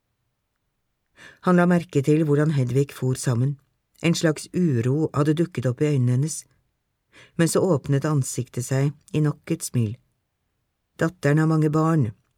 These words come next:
og det er for liten plass til at Hansine kan bo der.» «Løgn», tenkte han. «Løgn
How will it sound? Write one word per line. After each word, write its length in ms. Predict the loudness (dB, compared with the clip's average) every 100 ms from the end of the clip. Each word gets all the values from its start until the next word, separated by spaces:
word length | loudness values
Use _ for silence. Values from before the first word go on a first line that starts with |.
| -4
og 80 | 0
det 80 | 0
er 80 | 2
for 100 | -2
liten 320 | 0 -2 0
plass 300 | 0 -2 -4
til 160 | -2 0
at 140 | 0
Hansine 480 | -2 -2 -2 0 0
kan 200 | -2 -2
bo 100 | -2
der.» 200 | -2 -4 -8 _ _ _ _ _ _ _ _ _ _ _ _ -8
«Løgn», 600 | -4 -2 -2 -2 -4 -8 _ _ _ _ _ _ _ _ _ -4
tenkte 280 | -4 -2 -6
han. 120 | -8 _ _ _ _ _ _ _ _ _
«Løgn 720 | 0 2 4 4 4 2 0